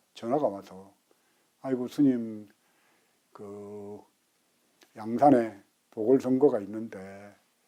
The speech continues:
그 스님, 그게 그때 아마 박희태라고 국회의장 지냈던 사람이 양산에 출마를 하는데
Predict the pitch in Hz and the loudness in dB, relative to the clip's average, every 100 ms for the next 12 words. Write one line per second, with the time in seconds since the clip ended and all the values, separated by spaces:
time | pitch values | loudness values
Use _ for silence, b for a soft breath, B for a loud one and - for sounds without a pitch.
0 | _ _ _ _ _ - - 110 104 101 | _ _ _ _ _ -20 -14 -12 -12 -14
1 | 101 _ _ _ _ _ _ _ _ _ | -20 _ _ _ _ _ _ _ _ _
2 | _ - 110 - _ - 160 165 123 143 | _ -20 -18 -20 _ -6 6 6 6 -2
3 | - - - 185 190 165 127 113 107 104 | -6 -6 -8 0 6 8 8 4 -4 -8
4 | 101 101 98 - 127 139 143 151 123 113 | -12 -14 -20 -20 2 4 6 4 2 -6
5 | - 98 98 98 101 101 131 135 - 113 | -8 -14 -14 -16 -14 -12 -8 -8 -8 -12
6 | 104 98 104 104 101 98 | -14 -16 -20 -20 -20 -20